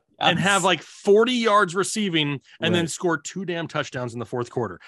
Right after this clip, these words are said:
Speaker 1: Like,
Speaker 3: That's
Speaker 1: that's
Speaker 3: right.
Speaker 1: just Adam Thielen. He is a touchdown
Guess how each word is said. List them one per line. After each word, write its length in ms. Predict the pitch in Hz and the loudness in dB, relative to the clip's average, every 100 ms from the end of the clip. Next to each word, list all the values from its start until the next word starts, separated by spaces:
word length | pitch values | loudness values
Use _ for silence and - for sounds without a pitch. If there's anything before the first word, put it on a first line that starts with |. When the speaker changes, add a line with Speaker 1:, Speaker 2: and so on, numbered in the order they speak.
| - | -2
Speaker 1:
Like, 140 | 180 | 0
Speaker 3:
That's 160 | 165 214 | 2 0
Speaker 1:
that's 40 | 190 | -2
Speaker 3:
right. 80 | |
Speaker 1:
just 220 | 180 196 - | -2 -2 0
Adam 280 | 160 156 151 | -4 -2 -2
Thielen. 240 | 165 123 | -4 -2
He 160 | 135 220 | 0 0
is 100 | 143 | 0
a 120 | 123 | -2
touchdown 720 | - - - - 156 151 147 | -4 -4 -4 -4 -2 -2 -4